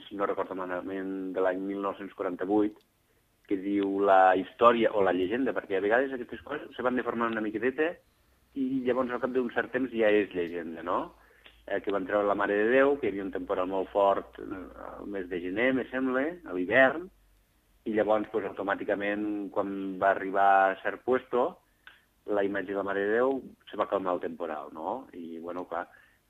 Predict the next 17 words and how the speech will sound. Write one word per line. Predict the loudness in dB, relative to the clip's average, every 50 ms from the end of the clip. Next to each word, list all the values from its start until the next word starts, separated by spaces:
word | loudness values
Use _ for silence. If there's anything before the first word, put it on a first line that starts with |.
| _ -20 -14 _
jo | 0 2 2
la | 2 4
primera | 4 4 4 4 2
persona | 0 -2 0 0 2 4
calera | 6 6 6 6 6
que | 6 4
vaig | 4 4
conèixer | 4 2 2 2 2 0 2
ja | 4
fa | 4 6
molts | 8 6 6 6 0
i | -2 0
molts | 0 0 4 4
anys | 4 4 2 -2 0
és | 0
la | 0 2
Chantal | 2 -2 -2 0 -2 -2